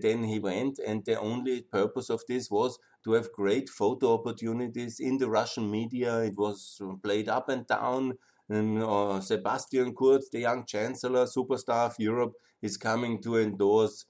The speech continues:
uh, the Russian president. Yeah? And, you know, even when they don't say it, uh, them, the pictures are exactly showing that.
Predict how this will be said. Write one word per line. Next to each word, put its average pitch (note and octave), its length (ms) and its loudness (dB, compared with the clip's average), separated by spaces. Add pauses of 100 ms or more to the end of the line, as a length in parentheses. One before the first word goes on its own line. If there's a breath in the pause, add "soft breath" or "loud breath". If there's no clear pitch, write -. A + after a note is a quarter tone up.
(240 soft breath)
uh, G2+ 140 0
the G2 360 2
Russian F#2 380 -2
president. F2 640 -8
Yeah? - 140 -14 (500)
And, G2 200 -10
you A2+ 100 -4
know, A#2+ 140 0
even A#2 240 -4
when A#2 140 0
they A2+ 120 0
don't A#2 220 0
say B2 320 2
it, A2 120 -6
uh, G2 300 4
them, G#2 420 2
the G2 380 4
pictures G#2+ 580 0 (240 soft breath)
are A#2 180 0
exactly B2 680 -4
showing A#2 440 -2
that. E2+ 300 -2